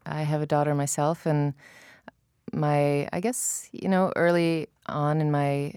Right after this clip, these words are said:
early twenties, I started having, uh, thoughts of, you know, I had depression, anxiety, I still do, um, but I started to realize just how much I was like my dad in some ways, and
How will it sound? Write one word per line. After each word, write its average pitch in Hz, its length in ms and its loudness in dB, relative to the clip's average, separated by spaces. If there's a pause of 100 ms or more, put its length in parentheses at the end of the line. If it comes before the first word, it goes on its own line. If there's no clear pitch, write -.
early 147 220 -2
twenties, 147 380 -2
I 147 40 -2
started 143 400 -2
having, 139 600 -2
uh, 143 280 -6
thoughts - 320 -8
of, - 400 -10 (140)
you 143 80 -4
know, 135 140 -4 (580)
I 143 120 -4
had 143 220 -4
depression, 135 600 -4
anxiety, 135 760 -4
I 143 60 -8
still 143 240 -2
do, 143 240 -2 (500)
um, 135 460 0 (160)
but - 380 0 (100)
I 143 60 -2
started 143 340 2
to 139 100 -6
realize 131 380 -2
just - 200 -8
how 131 100 -2
much 131 180 -2
I 131 80 -6
was 131 160 -6
like 135 160 -8
my 139 100 -6
dad 139 260 -4
in 147 120 -4
some 147 200 -6
ways, 147 280 -4
and 139 180 0